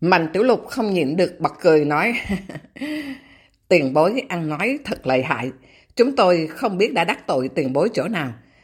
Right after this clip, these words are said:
Nếu có gì mạo phạm, xin ngài cứ nói thật cho biết, chúng tôi nhất định sẽ sửa chữa.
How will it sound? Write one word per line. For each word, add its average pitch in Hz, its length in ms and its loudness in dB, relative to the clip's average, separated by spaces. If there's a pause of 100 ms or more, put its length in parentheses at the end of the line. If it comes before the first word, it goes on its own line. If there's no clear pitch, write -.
(160)
Nếu 170 360 -2
có 262 100 4
gì 226 160 2
mạo 127 200 -2
phạm, 127 300 -6 (140)
xin 165 240 -4
ngài 139 220 -2
cứ 185 200 -2
nói 202 220 -2
thật - 140 0 (100)
cho 165 160 -2
biết, 170 380 0 (280)
chúng 202 180 -2
tôi 160 260 0
nhất 147 360 -4
định 135 280 -4
sẽ 147 180 -2
sửa 139 200 0
chữa. 143 320 0